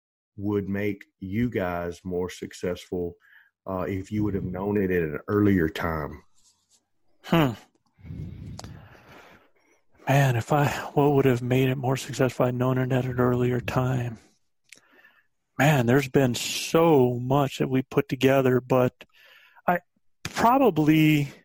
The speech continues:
Speaker 2: would just have to be the elk behavior. And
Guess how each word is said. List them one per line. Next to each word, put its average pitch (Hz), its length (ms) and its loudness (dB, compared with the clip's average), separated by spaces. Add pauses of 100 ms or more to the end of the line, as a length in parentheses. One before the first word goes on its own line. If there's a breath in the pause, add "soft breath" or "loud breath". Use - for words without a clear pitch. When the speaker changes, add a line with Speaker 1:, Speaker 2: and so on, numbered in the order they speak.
(800)
Speaker 2:
would 165 140 0
just 160 180 2
have 170 200 0
to 156 60 -4
be 147 160 4
the 135 160 4
elk 143 240 2
behavior. 127 800 0 (100)
And 131 540 0